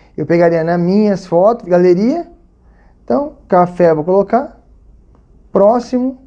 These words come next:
Simples assim, rápido e fácil. Tá ok? Então, confirma.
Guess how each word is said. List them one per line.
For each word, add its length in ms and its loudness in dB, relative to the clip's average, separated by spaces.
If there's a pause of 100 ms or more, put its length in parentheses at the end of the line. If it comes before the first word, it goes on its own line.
(1300)
Simples 500 2
assim, 500 -2 (420)
rápido 580 -2
e 100 -4
fácil. 480 -6 (460)
Tá 100 -14
ok? 420 2 (460)
Então, 360 -2 (260)
confirma. 680 0